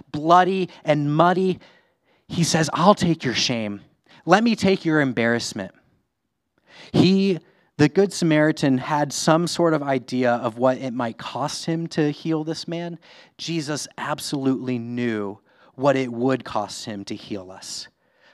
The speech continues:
By his wounds we are healed. It cost him his life. Jesus is our Good Samaritan who has brought us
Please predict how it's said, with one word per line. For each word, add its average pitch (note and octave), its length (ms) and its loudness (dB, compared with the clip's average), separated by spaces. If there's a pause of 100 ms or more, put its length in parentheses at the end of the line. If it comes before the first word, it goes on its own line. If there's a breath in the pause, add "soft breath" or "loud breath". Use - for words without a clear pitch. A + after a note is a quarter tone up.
By B2 200 2
his E3 500 2
wounds A#2 480 -2
we A2 160 -4
are G2+ 160 -4
healed. F#2 400 -10 (260 loud breath)
It C3+ 160 -6
cost - 380 -6
him G#2+ 180 -10 (240 loud breath)
his G#2+ 440 -4 (220 soft breath)
life. G2 500 -14 (1400 loud breath)
Jesus D#3 400 -2
is C#3 240 -2
our C3 260 4
Good B2 420 -4
Samaritan A2+ 640 -4
who A#2+ 160 -6
has A2 140 -4
brought A#2 340 0
us A#2 340 -6